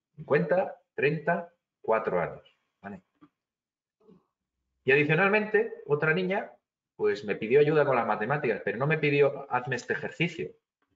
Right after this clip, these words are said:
Se me fue también a un escenario digital, de transformación digital.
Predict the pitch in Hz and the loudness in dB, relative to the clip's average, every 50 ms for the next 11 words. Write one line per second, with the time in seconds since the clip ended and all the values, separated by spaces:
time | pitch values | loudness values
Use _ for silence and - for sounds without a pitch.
0 | _ _ _ - 85 85 - - 196 214 - - 139 143 143 147 160 175 185 - | _ _ _ -12 -10 -10 -6 -2 -2 0 0 0 0 2 2 2 0 0 -2 -6
1 | - _ _ _ _ _ _ _ _ - 101 117 131 135 135 - 135 120 123 139 | -10 _ _ _ _ _ _ _ _ -4 -2 -2 -2 -2 -4 -4 -2 -2 0 2
2 | 151 156 143 123 - - 95 - 123 131 131 117 107 - 98 95 - 98 92 92 | 2 2 2 0 -2 -6 -4 -2 0 0 2 0 -2 -2 -4 -8 -8 -8 -8 -8
3 | - - 127 139 131 135 - - - 135 139 123 110 | -8 -6 -6 -6 -6 -6 -6 -4 -2 0 0 0 -2